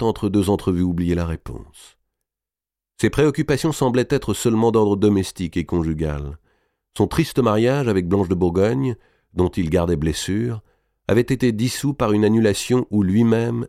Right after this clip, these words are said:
n'était pas apparu sous le meilleur jour. On l'avait aussitôt remarié à Marie de Luxembourg, jeune sœur du roi de Bohême,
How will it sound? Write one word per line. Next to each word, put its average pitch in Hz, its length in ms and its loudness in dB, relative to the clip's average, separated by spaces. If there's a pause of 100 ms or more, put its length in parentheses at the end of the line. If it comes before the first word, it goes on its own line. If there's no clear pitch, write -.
n'était 95 320 -2
pas 92 240 -2
apparu 85 320 -2
sous - 180 -10
le 76 100 -2
meilleur 71 340 -2
jour. 62 480 -12 (680)
On 104 60 4
l'avait 143 240 2
aussitôt 143 320 -2
remarié 127 560 2
à 110 140 0
Marie 110 260 2
de 117 60 2
Luxembourg, 82 880 0
jeune 110 260 0
sœur 110 240 0
du 101 80 0
roi 101 160 2
de 98 60 2
Bohême, 73 500 0